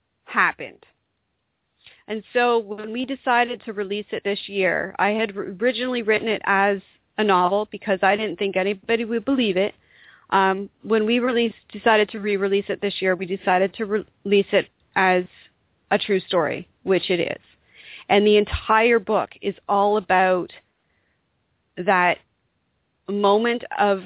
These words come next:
letting go, that moment of let go, let God, and just follow the signs. And it explains how all the signs come. It explains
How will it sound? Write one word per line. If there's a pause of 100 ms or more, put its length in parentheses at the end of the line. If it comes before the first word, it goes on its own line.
letting
go, (160)
that (100)
moment
of (1200)
let
go,
let
God, (640)
and
just (400)
follow
the
signs. (240)
And
it
explains
how
all
the
signs
come.
It
explains